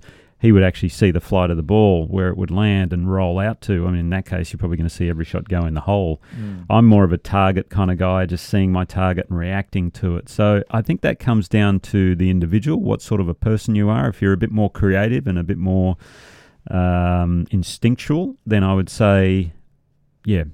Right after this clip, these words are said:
Speaker 1: go to the movies a bit more, as in really visualise and see the flight of the ball all the way through and experiment with it.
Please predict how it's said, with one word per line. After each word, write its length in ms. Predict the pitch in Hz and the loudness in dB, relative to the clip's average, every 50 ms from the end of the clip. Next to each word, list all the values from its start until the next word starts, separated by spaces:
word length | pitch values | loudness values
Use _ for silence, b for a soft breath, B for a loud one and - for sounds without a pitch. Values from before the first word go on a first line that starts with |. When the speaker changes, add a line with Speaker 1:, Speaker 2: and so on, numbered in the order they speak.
| - - - | -12 -4 0
Speaker 1:
go 140 | 107 107 104 | 2 4 4
to 80 | 101 | 4
the 80 | 92 98 | 4 4
movies 360 | 101 104 104 92 101 90 87 | 4 4 4 4 4 2 2
a 40 | 98 | 2
bit 160 | 90 95 - | 0 0 2
more, 280 | 101 101 110 127 - - | 0 0 2 0 0 0
as 220 | - 98 92 85 | 2 2 2 4
in 200 | 92 85 85 90 | 2 2 2 2
really 240 | 95 98 87 92 87 | 2 4 4 2 2
visualise 680 | 78 78 104 95 87 92 98 95 92 95 98 98 76 | 2 2 0 0 2 0 0 0 2 2 0 0 0
and 140 | 85 85 80 | -2 -4 -4
see 420 | - - - - - 104 104 104 98 | -6 -10 -8 -2 0 0 2 2 0
the 100 | 85 82 | 0 -4
flight 340 | - - 104 95 98 98 | -4 -2 -2 0 0 0
of 60 | 95 85 | 0 -2
the 60 | 85 | -4
ball 280 | 73 95 98 98 98 - | -2 -2 -2 -2 0 0
all 160 | 110 104 104 | 0 0 2
the 60 | 104 | 2
way 180 | 98 101 104 101 | 2 2 0 0
through 280 | - - 147 180 180 - B B B B B | 0 0 -2 -2 -2 -4 B B B B B
and 120 | 139 143 | 2 2
experiment 520 | 143 - - - - 185 180 160 135 107 104 | 2 0 -2 -2 0 2 2 4 2 2 2
with 120 | 104 85 | 2 0
it. 120 | 82 - | 0 -4